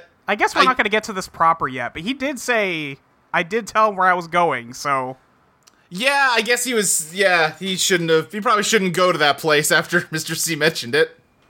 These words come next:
Speaker 1: Yeah, I don't know.
Speaker 2: Yeah. Um, meanwhile, on the F B I private jet, uh, Albert and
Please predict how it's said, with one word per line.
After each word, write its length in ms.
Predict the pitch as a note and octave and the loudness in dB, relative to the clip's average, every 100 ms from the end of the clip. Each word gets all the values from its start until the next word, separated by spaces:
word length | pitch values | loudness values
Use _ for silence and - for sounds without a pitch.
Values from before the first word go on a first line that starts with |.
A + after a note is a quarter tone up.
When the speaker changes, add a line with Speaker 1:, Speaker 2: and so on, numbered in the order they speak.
| - | -8
Speaker 1:
Yeah, 240 | G#3+ A3 F#3 | -4 -4 -4
I 80 | G3+ | -2
don't 140 | G#3 | 0
know. 140 | G#3 - - _ _ - | -2 -4 -14 _ _ -6
Speaker 2:
Yeah. 260 | E3 D3 C3 _ _ _ _ _ - | 0 2 0 _ _ _ _ _ -2
Um, 640 | B2+ C3 C3 B2+ B2 A#2+ - _ - - _ _ _ _ | 2 4 6 4 2 -2 -12 _ -20 -20 _ _ _ _
meanwhile, 340 | D#3 F3 E3 D3+ | -2 2 2 2
on 60 | |
the 120 | D#3 | 2
F 160 | D3+ D3+ | 0 0
B 100 | D3+ | 2
I 120 | C#3+ C#3 | 2 0
private 440 | - C#3 C3+ A2+ | 0 0 0 -6
jet, 420 | G#2+ C3 C3+ C3+ _ A2 | -4 2 2 0 _ 0
uh, 340 | A2+ A2+ A2+ | 2 4 2
Albert 500 | A#2 B2+ B2+ C3 B2+ - | 2 0 2 0 -2 -2
and 540 | A2+ A2+ A2+ A2 A2 | 0 2 0 -2 -6